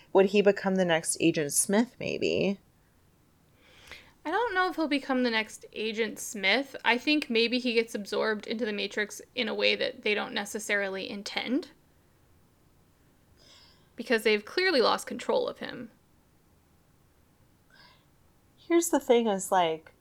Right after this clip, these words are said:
Speaker 1: the whole point of Neo existing was as a method of control for humans that leave the Matrix. So if he
Speaker 2: Mm-hmm.
Speaker 1: is no longer there, I feel like they need a new Neo or they need a new system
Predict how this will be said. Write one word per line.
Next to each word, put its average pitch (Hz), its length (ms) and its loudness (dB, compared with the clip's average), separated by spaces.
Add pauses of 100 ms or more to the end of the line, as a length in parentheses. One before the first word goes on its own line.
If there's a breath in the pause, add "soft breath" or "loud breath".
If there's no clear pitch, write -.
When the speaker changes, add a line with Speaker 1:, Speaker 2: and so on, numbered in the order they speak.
(580)
Speaker 1:
the 202 60 -2
whole 233 320 6
point 180 560 -4
of 180 160 0
Neo 175 380 0
existing 160 1080 -2 (420)
was 180 260 2
as 175 140 -2
a 170 120 -4
method 165 460 -2
of 180 140 -2
control 170 520 -4
for 165 180 -6
humans 175 560 -6
that 156 260 2
leave 160 320 -6
the 151 100 -8
Matrix. - 920 -2 (440 soft breath)
So - 280 2
if 185 60 -2
he 240 180 0
Speaker 2:
Mm-hmm. 208 80 6
Speaker 1:
is 226 200 4
no 190 220 6
longer 202 480 2
there, 160 680 4
I 190 240 -2 (100)
feel 190 160 6
like 196 240 2
they 180 160 2
need 170 240 -2
a 170 60 2
new 190 340 2
Neo 196 460 4
or 185 160 4
they 175 180 -2
need 170 220 -6
a 170 60 -4
new 170 280 -4
system 190 1000 0